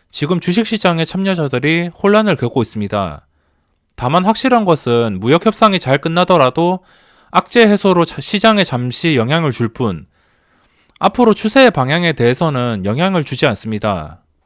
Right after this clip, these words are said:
추세가 내릴 추세라면 내릴 것이고 오를 추세라면 어차피 오를 것인데 무역협상 이슈로 인해서 추세의 방향을 돌리기는 힘들며 일회성 재료라고 생각을 하시면 될 것 같습니다.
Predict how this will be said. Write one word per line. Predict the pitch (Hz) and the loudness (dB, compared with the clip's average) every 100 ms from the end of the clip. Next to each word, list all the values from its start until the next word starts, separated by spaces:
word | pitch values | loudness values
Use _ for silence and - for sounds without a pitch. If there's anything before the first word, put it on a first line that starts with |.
| _ _ _ _ _ _ | _ _ _ _ _ _
추세가 | - 208 247 240 208 | -8 0 2 4 4
내릴 | 147 180 254 | 6 6 4
추세라면 | 214 208 208 185 160 160 185 156 | 2 0 2 2 2 2 0 2
내릴 | 160 196 | 4 4
것이고 | 170 131 120 127 180 202 - _ _ - | 2 -2 -2 0 2 0 -6 _ _ -2
오를 | 180 240 | 4 4
추세라면 | 226 220 220 220 208 165 | 2 2 4 4 4 2
어차피 | 117 - 185 185 | 0 0 0 2
오를 | 165 202 | 4 2
것인데 | 208 202 175 123 117 117 85 73 _ _ _ _ | 2 0 0 0 0 0 -4 -10 _ _ _ _
무역협상 | 113 135 208 254 247 - 220 208 208 | -2 2 2 2 0 2 4 4 2
이슈로 | 202 - 214 143 | -2 -2 0 0
인해서 | 120 120 175 180 185 _ _ _ _ | 0 -2 0 0 0 _ _ _ _
추세의 | - - 220 262 233 | -10 -4 4 6 6
방향을 | 156 131 147 160 151 | 2 0 2 0 0
돌리기는 | 151 185 185 156 143 | 2 2 2 0 0
힘들며 | 190 202 196 139 123 101 | 0 0 0 0 0 0
일회성 | 170 226 - 190 | 0 0 2 0
재료라고 | 160 120 139 151 - | 0 0 2 0 -2
생각을 | 131 185 190 165 147 | -4 0 0 0 0
하시면 | 170 - 131 | -2 -4 -4
될 | 104 | -4
것 | 135 | -4
같습니다. | 127 - 113 98 98 80 | -6 -6 -6 -4 -4 -6